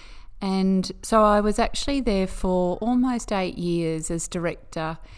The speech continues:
And during that time, I really, um, developed a lot more palliative care skills, because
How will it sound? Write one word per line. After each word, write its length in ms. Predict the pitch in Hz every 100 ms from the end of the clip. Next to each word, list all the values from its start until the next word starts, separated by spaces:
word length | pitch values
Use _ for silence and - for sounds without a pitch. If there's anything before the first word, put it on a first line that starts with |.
| - - -
And 480 | 185 180 175 175 - 180
during 360 | 202 202 196
that 220 | 190 -
time, 440 | - 180 180 175 175
I 180 | 170 165
really, 680 | 175 175 175 170 165 160 -
um, 480 | 165 165 160 165 165 - - - - - - - - 160
developed 720 | 180 185 190 180 - - - - -
a 60 |
lot 180 | 185 -
more 200 | 175 160 - - -
palliative 560 | 190 185 196 202 190
care 240 | - 208 202
skills, 640 | - 220 214 247 285 -
because 840 | - 180 - 190 185 180 175 -